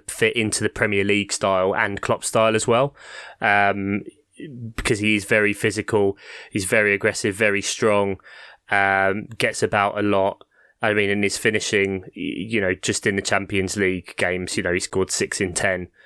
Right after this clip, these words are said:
Um, so he's shown that he can do it at a decent level. Like, I, I'm, I'm excited for him. And then kind of, you know, the next evolution of, of Liverpool, because they're, I, I think that they're really building on the fly, uh, refreshing, you know, but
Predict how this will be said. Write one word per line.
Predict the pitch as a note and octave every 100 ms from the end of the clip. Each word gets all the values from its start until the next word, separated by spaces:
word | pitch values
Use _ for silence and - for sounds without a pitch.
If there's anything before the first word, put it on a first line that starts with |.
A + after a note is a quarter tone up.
| - - _ _
Um, | G2+ F2+ F#2
so | - G2
he's | F#2+
shown | G#2+ G2+
that | F#2+
he | G2
can | G#2
do | F#2+
it | F#2
at | F#2+
a |
decent | F#2+ G2 - G2
level. | G2 F#2+ F2+ F2+
Like, | F2+ F#2
I, | C3+ D3
I'm, | E3+ F3+ C3
I'm | C#3+ F3 -
excited | - G#2+ - F#2+ F#2
for | -
him. | G2+
And | A2 A#2+
then | A2+
kind | G#2 - A2 G#2
of, | G2+
you | A2+
know, | G#2 G2+
the | A2
next | A2 G#2+ -
evolution | A2 G#2+ G#2+ - A2
of, | G#2+ G#2 - _ _ - _ _
of | A#2 G#2+
Liverpool, | B2 D3 - G#2 G2
because | G2 G#2+ -
they're, | G#2+ G#2+ G#2 - _ _ _ _ _ -
I, | A2 F#2+ A#2
I | C3
think | - A2+ G#2 -
that | G#2+
they're | G#2 G#2+
really | A2 G#2+ G#2 G2+ _
building | A2 G#2+ G#2 G2+ G2+ G2 -
on | A2 A2
the | G#2
fly, | - A2+ G#2 G2 G#2+ - _ _ _ _ _
uh, | G2 G2 F#2+ G2
refreshing, | F#2+ G#2 - A2+ - G#2+
you | G#2+
know, | G2+ F#2+ G2+ -
but | G#2+